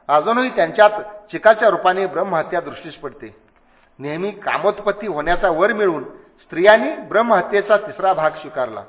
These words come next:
त्यांची ब्रह्महत्या प्रत्येक महिन्यात रजस्रावाच्या रूपाने दृष्टीस पडते.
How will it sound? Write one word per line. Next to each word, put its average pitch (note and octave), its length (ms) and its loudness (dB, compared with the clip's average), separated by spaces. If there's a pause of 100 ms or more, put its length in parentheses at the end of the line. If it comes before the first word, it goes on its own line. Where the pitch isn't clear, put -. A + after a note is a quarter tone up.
(760)
त्यांची C#3 300 -4
ब्रह्महत्या D#3 580 0
प्रत्येक F#3+ 480 -2
महिन्यात D#3+ 340 2 (540)
रजस्रावाच्या G3 800 2
रूपाने E3+ 360 0
दृष्टीस C#3+ 340 -14
पडते. - 440 -16